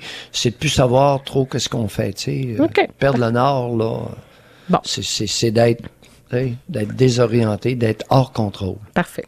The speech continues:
Speaker 2: Alors, euh, voilà.
Speaker 1: Parce que jadis, naguère, les personnes s'orientaient beaucoup.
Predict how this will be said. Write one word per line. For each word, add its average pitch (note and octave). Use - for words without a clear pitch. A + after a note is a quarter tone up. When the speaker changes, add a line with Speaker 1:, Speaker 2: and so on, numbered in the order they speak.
Speaker 2:
Alors, E3+
euh, E3+
voilà. G#3
Speaker 1:
Parce -
que F3
jadis, E3+
naguère, C#3
les C#3+
personnes E3+
s'orientaient B2+
beaucoup. C#3